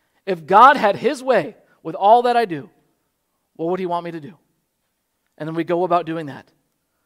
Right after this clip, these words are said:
We find out what God wants us to do, and then we do it. These are the people who pray,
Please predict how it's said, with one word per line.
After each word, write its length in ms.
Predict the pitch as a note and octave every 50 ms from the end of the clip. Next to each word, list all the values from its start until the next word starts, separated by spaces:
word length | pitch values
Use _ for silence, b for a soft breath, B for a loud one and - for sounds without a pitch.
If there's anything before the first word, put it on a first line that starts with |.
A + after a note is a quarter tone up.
| _ _ _
We 120 | - D3+ D#3
find 380 | - - - F#3+ G3 A3 A3+
out 180 | A3 G#3 A3 G3+
what 140 | G3 F#3+ D#3+
God 240 | F3 F3 F#3+ G3+ F#3
wants 220 | F#3+ G3+ G3 -
us 140 | G#3+ - -
to 60 | G3
do, 260 | E3 E3+ E3 D#3+ E3+
and 120 | E3+ E3 D#3
then 100 | D#3 D#3
we 120 | D#3 D3+
do 240 | C3+ C#3+ F3 F3+ E3
it. 180 | C#3 - _ _ _ _ _ _ _ _ _ _ _ _ _ _ _ _ _ _ _ _ _ _ _ _
These 200 | - F3+ G3+ F3+
are 40 | A3
the 100 | G3 G3
people 300 | G3 G#3+ A3 A3 G#3 G3+
who 120 | D#3+ G3 G#3
pray, 400 | - - F#3 F3 F3 F3 F3